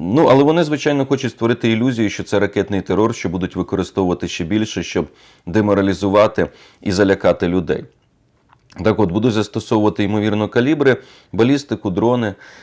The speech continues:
Ну і загроза для прикордонних і прифронтових територій, де дістають С триста, де дістає артилерія. Усім треба бути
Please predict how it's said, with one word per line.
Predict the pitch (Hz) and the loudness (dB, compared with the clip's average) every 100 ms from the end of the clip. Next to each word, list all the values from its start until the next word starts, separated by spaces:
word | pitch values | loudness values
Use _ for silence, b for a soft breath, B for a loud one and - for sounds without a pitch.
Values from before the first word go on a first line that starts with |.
| B | B
Ну | 127 | 0
і | 147 | 2
загроза | 117 120 131 117 | 4 4 4 2
для | 101 107 | 2 0
прикордонних | - 101 104 95 113 104 - | 0 -2 0 2 2 0 -2
і | |
прифронтових | - 87 - 95 90 98 98 | -4 -4 -2 -2 0 2 0
територій, | - 82 85 107 101 87 | 0 -2 0 2 2 2
де | 78 | -2
дістають | 82 90 - 92 95 - | -2 -4 -4 -2 -2 -4
С | 90 | -6
триста, | - 110 117 - | -2 -2 -2 -2
де | 87 87 | -4 -2
дістає | 87 - 80 90 - | -4 -6 -2 -2 -2
артилерія. | 85 - 90 110 113 101 87 B B B B | -2 0 2 4 4 0 -2 B B B B
Усім | 90 87 117 104 | -8 -4 -2 0
треба | 98 90 | 0 0
бути | 87 98 - 87 | 0 -2 -2 -2